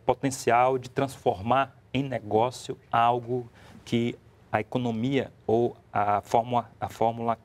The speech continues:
clássica das instituições trabalhar, né, muitas vezes impedem de chegar de forma célere para o setor. E para nós, da Embrapa, é essencial nós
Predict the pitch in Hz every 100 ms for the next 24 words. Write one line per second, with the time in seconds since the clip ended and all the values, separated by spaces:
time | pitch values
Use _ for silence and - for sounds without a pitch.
0 | _ - 120 120 - - 104 104 104 -
1 | 104 101 98 117 107 101 98 113 - -
2 | - - - 104 107 110 113 123 110 98
3 | 110 113 117 110 - 104 110 110 110 110
4 | - 107 98 101 107 107 - 110 107 -
5 | 107 98 92 95 - - - - - -
6 | - - 123 135 127 131 147 131 117 113
7 | 120 131 - 135 127 - 110 110 110 131
8 | 123 - 110 113 - - 98 92